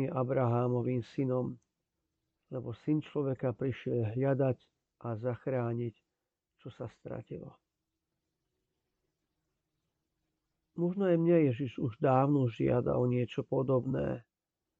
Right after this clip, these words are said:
ale ja nepočúvam alebo nechcem počúvať.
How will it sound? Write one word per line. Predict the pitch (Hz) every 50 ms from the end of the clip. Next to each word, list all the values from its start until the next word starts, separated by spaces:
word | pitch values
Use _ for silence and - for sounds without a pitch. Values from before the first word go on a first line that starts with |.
| _ _ _ _ _ _ _ _ _ _ _ _ _ _ _ 135
ale | 127 127 127
ja | 123 120
nepočúvam | 123 131 127 - - 151 - - - 165 165 156 147 151 147 139 135
alebo | 135 135 127 131 139
nechcem | 143 143 156 156 - _ - - 123 113
počúvať. | - - - - _ - - 180 175 160 156 139 127 -